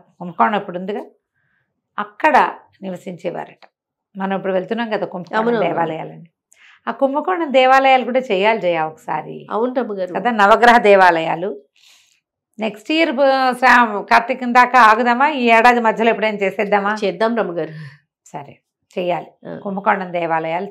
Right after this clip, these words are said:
Speaker 1: చాలా విశేషంగా.
Speaker 2: అవునవును.
Speaker 1: ఈ యనాదినాథ నాయనార్ అనే నాయనారు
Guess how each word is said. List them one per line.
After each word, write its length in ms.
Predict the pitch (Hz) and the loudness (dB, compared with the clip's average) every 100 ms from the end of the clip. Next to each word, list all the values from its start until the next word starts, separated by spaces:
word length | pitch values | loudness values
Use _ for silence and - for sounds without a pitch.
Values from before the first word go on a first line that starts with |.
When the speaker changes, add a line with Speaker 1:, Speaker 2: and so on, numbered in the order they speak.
| 180 | -6
Speaker 1:
చాలా 180 | 156 | -6
విశేషంగా. 540 | 170 170 202 - - - | -6 -12 -16 -18 -16 -10
Speaker 2:
అవునవును. 380 | 196 220 220 - _ _ _ _ _ _ _ - | -10 -10 -12 -18 _ _ _ _ _ _ _ -8
Speaker 1:
ఈ 220 | 254 202 | -4 -2
యనాదినాథ 640 | 214 262 311 330 311 285 | 0 0 0 0 0 0
నాయనార్ 500 | 262 226 208 208 202 | 0 0 0 0 -2
అనే 280 | 185 170 165 | -2 -6 -8
నాయనారు 880 | 156 156 180 214 185 226 370 208 - | -8 -6 -4 -4 -2 -2 -4 -4 -6